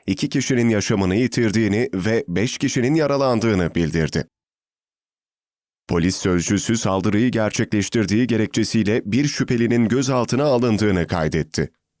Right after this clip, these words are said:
Otuz üç yaşında olduğu belirtilen zanlının da yaralandığı hastanede tedavisi süren şahsın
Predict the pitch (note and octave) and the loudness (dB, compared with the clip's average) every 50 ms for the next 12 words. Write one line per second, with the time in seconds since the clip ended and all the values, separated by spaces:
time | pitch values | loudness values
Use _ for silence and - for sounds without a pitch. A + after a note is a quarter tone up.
0 | _ F#2 F#2+ - B2 A2+ B2 D#3 D#3 - C3+ A2+ - C#3 B2+ A2 A#2 C3+ C3+ A#2+ | _ -4 -2 -2 -2 0 0 -2 -2 -2 -2 -2 0 0 0 0 2 2 2 2
1 | A2+ G#2+ A2+ A#2+ B2 A2 G#2+ G#2 A2 G#2+ - A2 A2 A2 A#2 A#2+ A2 A#2 A#2+ A#2 | 0 0 2 0 2 2 2 2 0 0 0 0 0 0 0 0 0 0 0 2
2 | A2 A2 A2 A2 A2 G#2+ G2+ A2 A2+ A2 G2+ F#2 G2 F#2+ G2+ G2 F#2+ F#2+ F2 G2+ | 2 2 2 2 2 2 2 2 2 2 2 2 0 0 0 0 0 0 0 0
3 | G#2+ A#2+ A2+ G#2 G#2+ G#2 - - A#2+ A2+ G#2+ G#2 G#2 F#2+ G#2 A2 - - - A#2 | 0 0 0 -2 -4 -4 -2 -2 -2 0 0 0 0 0 0 0 -2 -2 -2 -2
4 | G#2+ A2+ A2+ A2+ G#2+ A2 G#2 - C#3 C#3+ - C#3+ C3+ B2 A#2+ A2 G#2+ - - A#2+ | 0 0 0 0 0 0 0 0 -2 -2 -2 0 0 0 2 0 0 0 0 -2
5 | A2 G2 - - A#2 G#2+ A2 A#2+ | 0 -2 -2 0 0 0 0 0